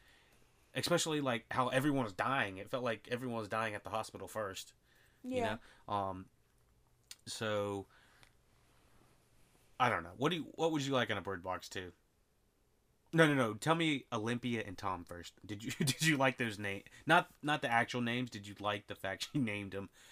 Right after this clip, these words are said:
Speaker 1: those names?
Speaker 2: No, the fact that she named the boy Tom, I can get over, because it was after,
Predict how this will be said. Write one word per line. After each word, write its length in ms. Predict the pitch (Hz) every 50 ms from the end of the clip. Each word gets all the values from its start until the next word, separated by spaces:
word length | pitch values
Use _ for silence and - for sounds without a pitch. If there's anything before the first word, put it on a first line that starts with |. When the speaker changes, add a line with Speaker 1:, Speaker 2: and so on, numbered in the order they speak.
| - - - -
Speaker 1:
those 220 | 104 101 98 -
names? 300 | 95 90 85 87 85 - - - - _
Speaker 2:
No, 360 | 262 269 262 254 240 233 247 - - _ -
the 100 | 240 247
fact 400 | - - 302 320 349 339 - -
that 140 | 339 - -
she 240 | - - 294 285 277
named 360 | 254 254 240 233 233 226 220
the 60 | 226
boy 260 | 220 208 220 220 208 214
Tom, 560 | - - 214 202 202 208 208 220 233 262 277 - - _ _ _ _ _
I 100 | - 214 220
can 220 | 220 - 214 214 208
get 120 | 214 196
over, 380 | 180 175 - - - - - - _ _ _ _ _ _ _ _ _ _ _ - 233
because 320 | 247 240 269 254 233 220
it 100 | 233 -
was 160 | 147 214 214
after, 640 | 220 208 214 220 - - 214 208 208 202 202 202 202